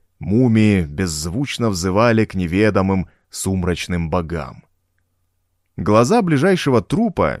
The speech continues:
чьи тонкие руки свисали через прутья, подобно сломанным веткам,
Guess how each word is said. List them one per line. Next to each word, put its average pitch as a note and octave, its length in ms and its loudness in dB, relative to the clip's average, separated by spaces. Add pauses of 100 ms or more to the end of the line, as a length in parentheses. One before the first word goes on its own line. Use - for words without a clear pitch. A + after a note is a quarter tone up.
чьи G2 200 -4
тонкие A#2+ 540 0
руки A#2 440 0
свисали A2 640 0
через F#2 340 -4
прутья, G#2+ 580 0 (320)
подобно D#3 400 2
сломанным A#2+ 580 2
веткам, E2+ 580 -4